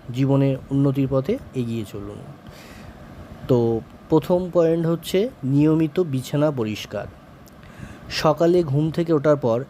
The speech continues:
এক মুহূর্তে বিছানা নোংরা, এক মুহূর্ত বিছানা নোংরা রাখা উচিত নয়। যত শীঘ্রই সম্ভব বিছানা পরিষ্কার করে ফেলতে হবে। পরিষ্কার বিছানা সৌভাগ্যকে, বা-, বাসি বিছানা দুর্ভাগ্যকে আকর্ষণ করে।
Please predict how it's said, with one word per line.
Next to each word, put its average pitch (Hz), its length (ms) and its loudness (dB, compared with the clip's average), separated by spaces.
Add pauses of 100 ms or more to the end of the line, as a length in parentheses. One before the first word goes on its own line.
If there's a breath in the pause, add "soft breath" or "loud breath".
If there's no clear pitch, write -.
(120)
এক 143 240 -2
মুহূর্তে 147 640 -2 (720)
বিছানা 151 460 0
নোংরা, 135 520 2
এক 143 180 -2
মুহূর্ত 165 340 -2
বিছানা 151 400 0
নোংরা 131 420 2
রাখা 127 260 0
উচিত 135 440 -2
নয়। 120 260 -2 (800 loud breath)
যত 139 340 2
শীঘ্রই 160 500 0
সম্ভব 143 520 0
বিছানা 160 400 0
পরিষ্কার 135 400 4
করে 117 200 0
ফেলতে 107 380 -4
হবে। 104 280 -8 (800 loud breath)
পরিষ্কার 165 460 4
বিছানা 175 420 0
সৌভাগ্যকে, 170 880 2 (440 loud breath)
বা-, 123 300 2 (200)
বাসি 143 580 2 (360)
বিছানা 165 520 2
দুর্ভাগ্যকে 156 720 2
আকর্ষণ 117 480 0
করে। 101 280 -8